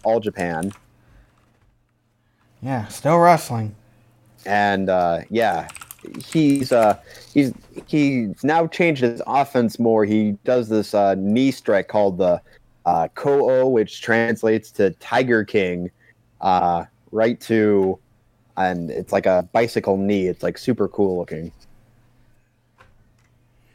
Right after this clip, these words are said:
Speaker 2: Uh, it doesn't have one, it looks like.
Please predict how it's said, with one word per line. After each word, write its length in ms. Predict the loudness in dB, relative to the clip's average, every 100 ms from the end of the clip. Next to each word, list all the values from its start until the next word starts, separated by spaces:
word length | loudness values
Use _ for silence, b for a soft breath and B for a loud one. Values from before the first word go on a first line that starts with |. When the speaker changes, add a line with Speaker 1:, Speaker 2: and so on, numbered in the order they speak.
| _ _ _ -8
Speaker 2:
Uh, 460 | -4 -2 -2 -2 -4
it 80 | -2
doesn't 260 | 0 2 2
have 280 | 4 2
one, 160 | 2 0
it 40 |
looks 240 | 0 -4 -2
like. 360 | -2 -2 -6